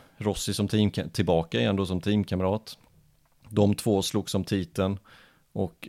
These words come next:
Lorenzo vann ju till slut då efter den här, ehm, ja, Marquez, eh, Rossi-incidenten i Sepang och sen så finalen då.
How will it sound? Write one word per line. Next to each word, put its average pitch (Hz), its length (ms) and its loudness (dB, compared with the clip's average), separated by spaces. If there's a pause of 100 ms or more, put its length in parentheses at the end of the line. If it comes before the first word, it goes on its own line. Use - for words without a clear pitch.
Lorenzo 107 540 2
vann 92 280 2
ju 95 100 0
till 101 140 -4
slut 92 360 -2
då 90 120 0
efter 85 240 -2
den 85 100 -2
här, 82 220 0 (100)
ehm, 80 400 -4 (240)
ja, - 280 -8 (120)
Marquez, 85 800 -4
eh, 90 280 -10 (460)
Rossi-incidenten 90 1200 -4
i 90 60 -2
Sepang 139 640 2
och 120 120 0
sen 87 240 0
så 85 200 -4
finalen 82 540 0
då. 80 200 -4